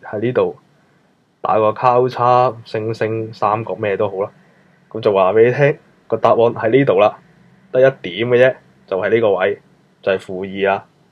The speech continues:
咁 x 等於負二就可以噉樣表達啦。呢個係方程式嘅做法。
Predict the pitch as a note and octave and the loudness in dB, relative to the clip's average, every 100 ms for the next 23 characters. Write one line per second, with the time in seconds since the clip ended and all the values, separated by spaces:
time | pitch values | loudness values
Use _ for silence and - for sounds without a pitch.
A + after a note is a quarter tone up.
0 | _ G2+ G#2 C3+ - - G2 C3 C3+ G2 | _ -6 -2 -4 -6 -10 0 0 0 -2
1 | F2+ F2 F#2 - G2 A2 A2 G#2+ G#2 A2+ | -8 -8 -10 -4 -2 0 0 -2 -4 -4
2 | A2 G2 F2+ F2 - _ _ _ _ _ | -6 -8 -8 -10 -18 _ _ _ _ _
3 | _ _ D3+ E3+ B2+ F#2+ - C3+ C#3 C3+ | _ _ -2 0 0 -2 2 2 2 -2
4 | - A2+ G2+ E2+ C#2+ F2+ | -6 -4 -4 -6 -6 -8